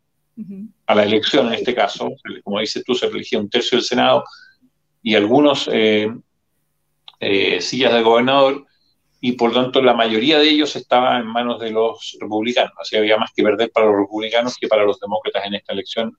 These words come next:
Speaker 2: de, de gobernadores y de, eh, y de senadores.
Speaker 1: Ujú. ¿Cu-, cuándo, a qué hora o cuándo están, eh, está previsto que estén todos los resultados ya?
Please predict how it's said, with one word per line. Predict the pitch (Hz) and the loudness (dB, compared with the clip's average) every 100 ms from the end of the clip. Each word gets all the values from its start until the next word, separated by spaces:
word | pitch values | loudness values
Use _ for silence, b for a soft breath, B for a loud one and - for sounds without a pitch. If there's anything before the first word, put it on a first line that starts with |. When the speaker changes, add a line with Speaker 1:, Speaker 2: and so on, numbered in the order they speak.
| _ | _
Speaker 2:
de, | 101 95 95 - | 2 2 0 -4
de | - 98 | -6 -2
gobernadores | 95 98 95 101 120 127 127 - | 2 2 2 2 4 2 0 -4
y | 127 | 2
de, | 123 117 117 - _ - | 2 4 0 -4 _ -10
eh, | 101 95 92 90 90 _ _ _ _ - | -6 -6 -8 -10 -16 _ _ _ _ -10
y | - | -2
de | 117 | 0
senadores. | 107 101 92 - _ _ _ _ | 0 0 -2 -4 _ _ _ _
Speaker 1:
Ujú. | 226 214 220 b b | -10 -8 -12 b b
¿Cu-, | - 294 - - | -10 -10 -10 -8
cuándo, | 302 339 339 370 294 226 | -6 -6 -6 -4 -4 -2
a | 190 | -4
qué | 190 269 | -4 2
hora | 277 269 269 220 | 2 2 -2 -4
o | 196 180 - | -6 -8 -8
cuándo | 240 240 247 | -4 -4 -4
están, | 247 - 240 240 240 | -6 -6 -4 -4 -4
eh, | 214 202 190 | -4 -4 -4
está | 196 - 226 | -8 -8 -8
previsto | 220 220 247 254 247 | -4 -6 -6 -8 -8
que | 247 240 240 | -4 -4 -4
estén | - 254 254 | -8 -6 -4
todos | 254 247 | -4 -6
los | 240 | -6
resultados | 226 226 190 226 202 180 | -10 -12 -10 -4 -4 -6
ya? | 156 | -12